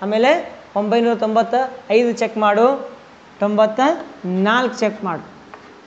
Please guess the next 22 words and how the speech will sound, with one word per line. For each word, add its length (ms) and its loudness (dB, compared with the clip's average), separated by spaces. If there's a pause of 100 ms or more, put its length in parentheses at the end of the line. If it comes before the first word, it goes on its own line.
(440)
ಒಂಬೈನೂರ 300 2
ತೊಂಬತ್ನಾಲ್ಕು 500 0
check 180 -4
ಮಾಡಿದಾಗ 320 4 (360)
ಏನಾಗ್ತದೆ 380 2
ನೋಡು. 200 2 (340)
ಏಳು, 400 2 (160)
ಏಳು 240 6
ಒಂದ್ಲೇ 400 6
ಏಳು, 360 2 (1500)
ಇಪ್ಪತ್ತೊಂಬತ್ತು, 960 2
ಏಳು 160 6
ನಾಲ್ಕಲೇ 380 4
ಇಪ್ಪತ್ತೆಂಟು, 680 2 (1200)
ಒಂದು 220 4
ಉಳಿತು, 380 2 (140)
ಹದಿನಾಲ್ಕು 420 2
ಆಯ್ತು. 340 -2
ಏಳು 460 4 (140)
ಎರಡಲೇ 300 4
ಹದಿನಾಲ್ಕು 400 2
ಅಂತಂದ್ರೆ 680 0